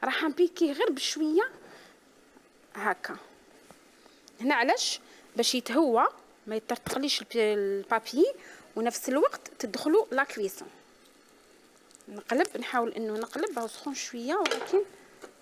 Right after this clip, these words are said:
ما عنديش خيار اخر. فوالا، نفس الشيء لهذو الصغيورين كذلك. فوالا،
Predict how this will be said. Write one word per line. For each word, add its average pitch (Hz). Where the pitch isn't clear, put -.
ما 262
عنديش 269
خيار 254
اخر. 277
فوالا، 202
نفس 392
الشيء 311
لهذو 247
الصغيورين 220
كذلك. 247
فوالا، 208